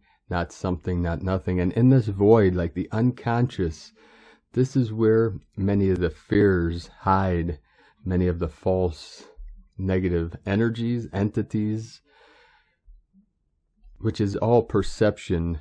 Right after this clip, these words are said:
and belief that create these negative, we could say, energies. Although no ener-, energy is neutral in nature,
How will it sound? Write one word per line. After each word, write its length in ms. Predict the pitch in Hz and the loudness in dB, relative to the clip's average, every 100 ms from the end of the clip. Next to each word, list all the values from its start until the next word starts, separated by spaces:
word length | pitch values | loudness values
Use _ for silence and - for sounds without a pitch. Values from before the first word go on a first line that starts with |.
| - | -6
and 200 | 90 82 | -4 -2
belief 680 | 85 90 90 85 - _ _ _ _ _ _ _ _ _ - 98 | -2 -2 -4 -6 -12 _ _ _ _ _ _ _ _ _ -20 -10
that 200 | - 87 | -8 -8
create 720 | - 98 95 - 113 107 - - - - - - | -4 -4 -4 0 0 0 -4 -14 -20 -20 -20 -8
these 340 | 98 90 87 85 101 | -4 -4 -6 -8 -4
negative, 640 | 98 92 92 90 85 85 - - - - - - - - _ _ _ _ _ _ - _ | 0 0 0 -2 -2 -6 -12 -20 -20 -20 -20 -20 -20 -20 _ _ _ _ _ _ -20 _
we 140 | 98 92 | -8 -4
could 160 | 92 | -4
say, 400 | - 90 85 82 _ _ _ | -2 -2 -2 -4 _ _ _
energies. 800 | 101 101 90 85 85 82 85 - _ _ _ - | -4 -2 -2 -4 -4 -4 -6 -10 _ _ _ -6
Although 200 | 92 90 | -2 0
no 200 | 90 90 | 2 2
ener-, 360 | 90 101 101 92 | 2 0 -2 -2
energy 560 | 107 143 127 - 120 | 2 2 2 -2 -2
is 140 | 98 98 | -2 -2
neutral 640 | 95 101 101 - 87 87 | -2 -2 -4 -4 -4 -2
in 120 | 87 | -2
nature, 540 | 90 92 - 90 85 | 0 -2 -2 -4 -4